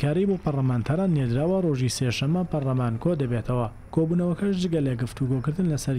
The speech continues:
کێشەی بانزین و مامۆستایانی وانەبێژ و سێ یەکەمەکانی زانکۆ و پەیمانگاکان، خوێندنەوەی یەکەم بۆ پڕۆژە یاسای سەرپەرشتیەکانی، پڕۆژەی کشتوکاڵی و دەکات و خوێندنەوەی دووەم بۆ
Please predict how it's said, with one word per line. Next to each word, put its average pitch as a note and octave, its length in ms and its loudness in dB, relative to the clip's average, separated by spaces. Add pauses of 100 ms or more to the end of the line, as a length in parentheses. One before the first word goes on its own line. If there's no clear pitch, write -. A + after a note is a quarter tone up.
کێشەی D3+ 360 0
بانزین C#3+ 340 2
و F3+ 100 2
مامۆستایانی D3 680 0
وانەبێژ B2+ 460 2
و F3 100 2
سێ - 260 -2
یەکەمەکانی C3 600 0
زانکۆ B2+ 260 0
و F#3 120 0
پەیمانگاکان، A#2+ 720 0 (640)
خوێندنەوەی C#3 640 2
یەکەم A2+ 280 0 (340)
بۆ E3+ 120 4 (340)
پڕۆژە B2+ 380 4
یاسای E3 340 0
سەرپەرشتیەکانی، C3 1040 0 (220)
پڕۆژەی C3 500 2
کشتوکاڵی C3 540 0
و D#3+ 100 0
دەکات E3 360 -2
و A#2 120 0 (380)
خوێندنەوەی C#3 460 2
دووەم F#3 220 2
بۆ D#3 60 4